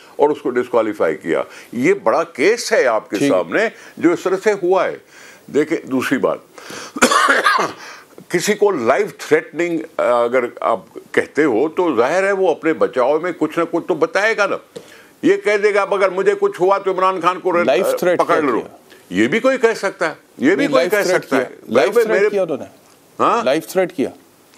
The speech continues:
Speaker 1: और यही कहा।
Speaker 2: Life threat क्या
Speaker 1: जी,
Speaker 2: किया इमरान
Speaker 1: उसने
Speaker 2: खान?
Speaker 1: यही
Speaker 2: मैं
Speaker 1: कहा,
Speaker 2: सिर्फ
Speaker 1: "मैं
Speaker 2: सुनवा
Speaker 1: तुम्हें
Speaker 2: देता
Speaker 1: देख,
Speaker 2: हूँ आपको।
Speaker 1: मैं
Speaker 2: उसमें
Speaker 1: तुम्हें
Speaker 2: से
Speaker 1: देख लूंगा।" बाबा, नाम देखो, बात सुने ना यार,
Speaker 2: हाँ।
Speaker 1: बात सुने। एक नाम लेकर आप
Speaker 2: सुनवा
Speaker 1: उसको
Speaker 2: दूं
Speaker 1: कहते हो कि
Speaker 2: स्टेटमेंट
Speaker 1: "मैं तुम्हें
Speaker 2: आपको?
Speaker 1: देख लूंगा।"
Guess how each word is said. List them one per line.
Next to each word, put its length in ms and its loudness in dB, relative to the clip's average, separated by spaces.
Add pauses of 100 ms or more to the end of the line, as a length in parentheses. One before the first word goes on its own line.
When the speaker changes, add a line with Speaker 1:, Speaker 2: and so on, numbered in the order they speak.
(140)
Speaker 1:
और 100 -4
यही 220 2
कहा। 200 0
Speaker 2:
Life 400 -2
threat 240 -2
क्या 160 2
Speaker 1:
जी, 60 -4
Speaker 2:
किया 120 -2
इमरान 220 0
Speaker 1:
उसने 100 -2
Speaker 2:
खान? 100 2
Speaker 1:
यही 80 2
Speaker 2:
मैं 80 -4
Speaker 1:
कहा, 140 2
Speaker 2:
सिर्फ 120 -2
Speaker 1:
"मैं 100 2
Speaker 2:
सुनवा 120 -2
Speaker 1:
तुम्हें 140 2
Speaker 2:
देता 80 0
Speaker 1:
देख, 100 0
Speaker 2:
हूँ 140 2
आपको। 340 -2
Speaker 1:
मैं 140 2
Speaker 2:
उसमें 200 0
Speaker 1:
तुम्हें 160 0
Speaker 2:
से 60 2
Speaker 1:
देख 180 -2
लूंगा।" 480 0 (280)
बाबा, 240 2
नाम 580 0
देखो, 220 2
बात 260 0
सुने 220 -6
ना 80 -2
यार, 280 0 (300)
Speaker 2:
हाँ। 220 -4 (100)
Speaker 1:
बात 200 2
सुने। 300 -12 (600)
एक 160 -4
नाम 360 0
लेकर 260 2
आप 80 0
Speaker 2:
सुनवा 220 2
Speaker 1:
उसको 120 0
Speaker 2:
दूं 80 0
Speaker 1:
कहते 80 0
हो 0 -
कि 20 -6
Speaker 2:
स्टेटमेंट 320 -2
Speaker 1:
"मैं 120 2
तुम्हें 140 0
Speaker 2:
आपको? 160 0
Speaker 1:
देख 200 0
लूंगा।" 400 0